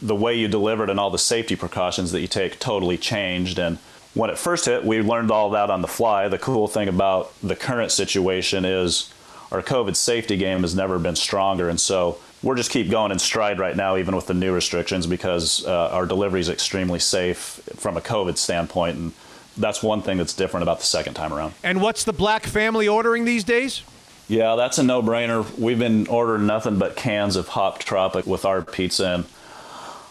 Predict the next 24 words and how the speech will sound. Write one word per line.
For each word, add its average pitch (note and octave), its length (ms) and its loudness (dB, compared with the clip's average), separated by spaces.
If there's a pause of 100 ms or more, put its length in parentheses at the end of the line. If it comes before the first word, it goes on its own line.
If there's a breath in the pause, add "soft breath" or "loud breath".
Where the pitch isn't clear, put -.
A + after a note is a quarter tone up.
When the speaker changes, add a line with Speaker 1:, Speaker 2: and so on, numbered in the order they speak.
Speaker 1:
Hop D3+ 220 2
Tropic C#3 340 4
is A2+ 120 4
our A2 220 2
famous A2+ 720 0
and G2+ 280 2
really A2+ 200 2
popular G#2 640 2 (220)
house A#2 420 2
beer, G#2+ 360 2
and F#2 220 -2 (100)
it's A#2 360 0
always C3 280 2
been A2 140 2
extremely G2 440 0
popular. F#2+ 480 2
It's F#2+ 160 -2
a F2+ 260 2
Northwest G2+ 540 2
style F#2+ 320 2
I F#2+ 200 2
P F#2 240 -2
A, F#2 260 2
and E2+ 140 -2